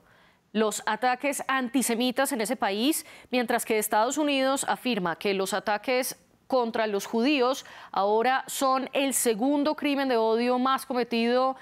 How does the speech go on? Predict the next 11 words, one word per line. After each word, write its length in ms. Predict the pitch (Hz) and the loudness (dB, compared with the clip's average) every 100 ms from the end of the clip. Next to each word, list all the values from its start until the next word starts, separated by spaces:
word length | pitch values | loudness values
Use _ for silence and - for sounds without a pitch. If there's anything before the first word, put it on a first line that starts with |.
| - - | -14 -4
después 540 | 214 208 - 226 220 | -4 -2 0 0 0
de 100 | 233 | 0
los 120 | 233 | 0
ataques 540 | 226 208 196 - 220 214 202 | -2 -2 -2 0 -2 -2 -2
contra 440 | 220 190 196 180 | -2 0 -2 0
las 200 | 202 185 | -2 -4
personas 500 | 190 180 202 208 220 | -4 -2 0 0 -2
afroamericanas 1000 | 220 196 - 180 175 175 302 262 170 160 - - - | -2 0 0 -2 -2 -2 0 0 -2 -4 -10 -16 -2
y 140 | 247 | -2
que 120 | - | 0
aumentaron 800 | 226 202 196 190 247 220 175 160 | 0 0 -2 0 2 2 -2 -4